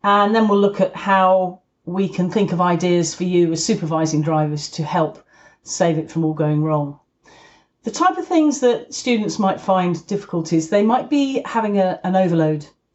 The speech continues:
at the time that you're perhaps turning into a side road. You know, they're, they're still trying to work out what to do with their feet and their hands with the steering, and they're trying to look and see and, and make all these decisions. So they might be floundering a little at this point.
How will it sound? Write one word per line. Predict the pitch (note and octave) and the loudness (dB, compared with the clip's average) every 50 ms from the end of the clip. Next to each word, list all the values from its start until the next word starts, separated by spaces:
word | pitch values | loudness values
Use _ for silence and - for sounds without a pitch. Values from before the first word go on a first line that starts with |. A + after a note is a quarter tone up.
| _ - | _ -6
at | D#3 - | -6 -4
the | D#3+ | -4
time | D#3+ - - F#3+ F3+ F3+ F3+ | -8 -2 0 0 0 2 0
that | E3+ D#3+ | 0 -2
you're | - D#3 D#3 | 0 -2 -4
perhaps | D#3 - _ - - - - | -6 -6 _ -10 -10 -10 -10
turning | - - E3+ E3 E3 D#3+ | -4 -2 0 2 2 2
into | D#3 D#3 E3 | 0 0 -2
a | D#3 | -8
side | D3+ - F3+ E3 E3 E3 D3 | -4 -2 0 0 2 0 0
road. | D#3+ D#3 D#3 D3+ D3+ - _ - - - - - - _ _ - | 0 -2 -2 -2 -4 -6 _ -20 -20 -20 -20 -20 -20 _ _ -10
You | F3+ | -6
know, | F#3 F3 | -4 0
they're, | F#3 F#3 F#3 F#3 - - | 0 0 -2 -2 -8 -8
they're | - G3+ G3 | -4 -2 -2
still | - - A3+ | 0 0 -2
trying | A3 - G#3 G3+ | 0 0 0 0
to | F#3+ | 2
work | F#3 F#3+ F#3 F3 - | 2 2 0 0 0
out | E3 D#3 | -6 -4
what | F3 D#3+ C#3+ | -4 -6 -6
to | D#3+ E3 | -6 -2
do | F3 F3 | 0 2
with | E3 E3 D#3 | 2 2 2
their | E3+ D#3+ | 0 -2
feet | D#3 - - - G3 F#3+ F#3+ F#3+ E3+ - | -4 -6 -4 -2 0 0 0 0 -2 -2
and | D3+ D3+ D3+ C#3+ | -2 -2 -2 -2
their | C#3+ C#3+ | -2 -4
hands | C#3+ - F3 F#3 F#3 F#3 F3 D#3 | -2 0 0 2 2 2 0 -2
with | D#3+ D#3+ D3 | -4 -4 -6
the | D3+ | -4
steering, | - - - F3 F3 F3 F3 E3+ E3+ E3+ E3+ E3+ E3 D#3+ - - - - - - | -6 -4 -2 0 2 2 2 2 2 0 0 0 -2 -4 -8 -20 -20 -20 -16 -10
and | E3+ F3 | -6 -4
they're | E3+ | -4
trying | E3+ - G#3 G3+ F#3 D#3 | -4 0 0 0 0 0
to | E3 | 0
look | E3+ F3+ G3 G3 - D#3+ | 0 2 0 0 0 -2
and | D#3 D3+ | -2 -2
see | D3+ - - F#3 F3 F3 F3 D#3+ | -2 -4 -2 0 2 2 2 2
and, | D3+ D3+ D3+ D#3 D#3 - | 0 0 0 -2 -2 -4
and | F3 D#3+ E3+ | -6 -6 -4
make | F#3+ G3+ G3+ G3+ - | -2 -2 -2 -4 -4
all | F#3+ F3+ | -4 0
these | E3+ D#3+ D#3 | 0 0 0
decisions. | - D#3 - - E3+ D3+ D3+ D3+ D3+ D3 - | -2 -10 -4 -2 -2 -2 0 -2 -2 -2 -2
So | G3+ G3+ | -2 0
they | G3+ A3+ | 0 2
might | A#3+ B3+ C#4 C#4 C#4 | 2 2 0 0 -2
be | - G#3+ | -4 -10
floundering | - - A#3 G#3+ G#3 G#3 G3+ F#3+ F#3+ F3+ F3 | -6 -2 0 0 0 0 -2 -2 -4 -2 -2
a | E3+ | 0
little | F3 E3+ E3 - E3 | 0 -2 -2 -2 -4
at | D#3 - | -4 -4
this | - D#3 D3+ - | -4 -8 -8 -8
point. | - - F3+ E3+ D#3 D3 D3 - - - | -10 -6 -2 -2 -2 -2 -2 -6 -12 -20